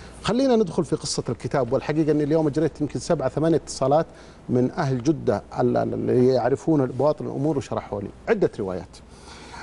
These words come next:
الكتاب هذا جلس سنتين يا أبو سعد في وزارة الثقافة والإعلام. الجلسة الأولى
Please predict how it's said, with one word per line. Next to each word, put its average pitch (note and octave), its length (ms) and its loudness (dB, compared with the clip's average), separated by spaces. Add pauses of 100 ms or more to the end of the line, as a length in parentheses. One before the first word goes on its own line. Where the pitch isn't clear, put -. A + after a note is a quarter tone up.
(160)
الكتاب G#3+ 420 2
هذا A3 220 4
جلس F#3+ 320 0
سنتين E3+ 360 0
يا D#3 60 2
أبو C#3+ 100 0
سعد E3+ 340 0
في D3+ 460 -2
وزارة C3 380 2
الثقافة - 460 -6
والإعلام. E2+ 300 -8 (840)
الجلسة C#3 400 2
الأولى D#3+ 480 2